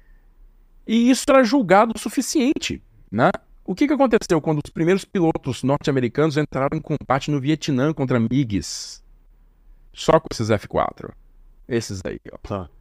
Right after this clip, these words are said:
Speaker 1: Esse aí já é uma versão com canhão, você vê ali embaixo, ó.
Speaker 2: Cadê?
Speaker 1: Ali no nariz, tem três, tem três.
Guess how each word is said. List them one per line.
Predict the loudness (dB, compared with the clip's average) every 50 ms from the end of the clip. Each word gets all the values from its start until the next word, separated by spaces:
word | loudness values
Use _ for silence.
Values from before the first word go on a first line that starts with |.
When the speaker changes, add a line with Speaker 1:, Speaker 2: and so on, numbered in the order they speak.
| _ _ -6
Speaker 1:
Esse | -2 2 2
aí | 2
já | 4 4
é | 2
uma | 2 2
versão | 0 0 0 0 -2
com | -2 -2
canhão, | -4 -2 -2 0 0 -2
você | -2 -4 -4
vê | -2 -2
ali | -2 0 0
embaixo, | 0 0 0 -2 -2 -6 -10 -8
ó. | -6
Speaker 2:
Cadê? | -4 -2 -2 -2 -4 -4 _ -20 -20 _ -20 -20 _ _ _ -4
Speaker 1:
Ali | 0 2 2
no | 2 4
nariz, | 4 2 2 2 0 -2 -4 -14 -14 -12 -12 -6 -2
tem | 0 0 0
três, | 2 2 2 2 2 0
tem | -2 -6 -6 -4 -4
três. | -4 -2 0 0 0 0 -2 -4 -10 -18 -16 -16 -18 -20 -20